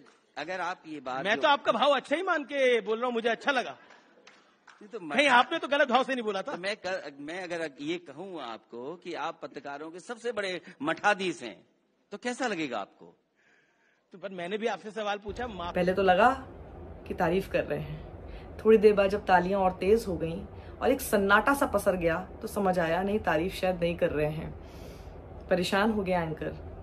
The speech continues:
Speaker 3: पूछने लगा, "ये आप मेरी तारीफ कर रहे हैं, क्या कर रहे हैं?" अखिलेश यादव मुस्कुराने लगे, हंसने लगे। उसके बाद एंकर को समझ आया, "लेकिन आप तो मठाधीश की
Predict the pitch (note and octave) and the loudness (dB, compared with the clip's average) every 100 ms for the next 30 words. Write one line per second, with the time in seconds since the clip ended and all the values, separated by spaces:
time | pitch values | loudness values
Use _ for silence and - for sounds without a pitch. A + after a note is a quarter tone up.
0 | - F3+ - G3+ D#3+ E3 G3+ F#3+ F#3 F#3+ | -8 -8 -2 -2 -2 0 0 0 0 -2
1 | F#3+ E3+ C#3+ F3 - G3+ G#3+ A3 A3 F#3 | -4 -2 -2 -2 -4 0 0 0 -2 -4
2 | F3+ E3+ D#3 D#3 - - - - - - | -4 -8 -8 -10 -12 -14 -16 -16 -16 -12
3 | E3+ F3+ F3+ F3 D#3+ D#3+ D#3+ - D#3+ E3 | -8 -2 -2 0 -2 -2 -4 -4 -4 0
4 | A#3+ D4 C#4+ D4 - F3+ - A#3+ C#4+ C#4+ | 2 4 2 -2 -6 -4 0 4 4 2
5 | C#4+ C#4+ - - - - - - - G3 | -2 -4 -14 -16 -16 -12 -10 -6 0 4
6 | G3+ C4 B3+ A3 A#3+ A#3+ A#3 A3 G3 F3 | 8 8 6 4 0 -2 0 2 2 4
7 | G#3+ C4 C#4+ C#4+ C4+ C#4 D#4 C#4+ A#3+ C4 | 4 2 0 2 2 2 2 2 2 0
8 | A#3+ C4+ - - D4 D4 | 0 -2 -6 0 0 0